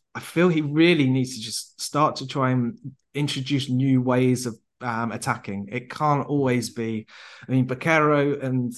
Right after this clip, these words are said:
De Brienne on the fullbacks have done really, really good stuff up until a point, but every single way that they're attacking seems to be capped.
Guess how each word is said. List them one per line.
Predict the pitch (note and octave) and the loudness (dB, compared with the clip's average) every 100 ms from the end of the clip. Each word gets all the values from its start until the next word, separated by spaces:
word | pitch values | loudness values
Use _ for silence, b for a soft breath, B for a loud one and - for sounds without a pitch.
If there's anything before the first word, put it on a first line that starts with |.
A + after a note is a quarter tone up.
| - - | -12 -8
De | B2+ | -6
Brienne | A2+ C3 C#3 | -2 0 2
on | C3 | 0
the | B2 | -2
fullbacks | B2 D3 C3+ B2+ G#2+ - _ C3 - | -2 -4 0 -2 -2 -14 _ -12 -8
have | C3+ | -4
done | D#3 F3 E3+ | 0 0 -2
really, | F3 G3+ F#3+ E3+ D3+ - | -2 2 4 4 2 -4
really | D#3+ F3 E3+ D#3 | -2 2 4 4
good | D3 C#3 | 0 -4
stuff | - D3+ C3 - _ - | -2 0 0 -4 _ -10
up | C3+ D3+ | -8 -4
until | C3 - | -4 -2
a | B2+ | -4
point, | B2+ C3 A2 G2+ - b b b - | -2 -2 -2 -6 -14 b b b -6
but | C#3 A#2 G2+ - | -6 -6 -14 -4
every | D#3 E3 D#3+ D#3+ | -2 0 2 2
single | - D3+ D3+ D3 C#3 C3+ | 2 -2 0 -2 -4 -8
way | C3 C3+ C#3+ D3 | -6 -2 0 0
that | C3+ B2 | 0 0
they're | B2+ B2+ B2 | 2 4 2
attacking | B2 - C3+ - G#2+ G2+ | -2 -6 -10 -8 -10 -8
seems | G2+ B2 A#2 | -2 -2 -2
to | B2 | -4
be | A#2+ A2+ | -2 -4
capped. | A2 - A2 - - | -6 -8 -8 -8 -18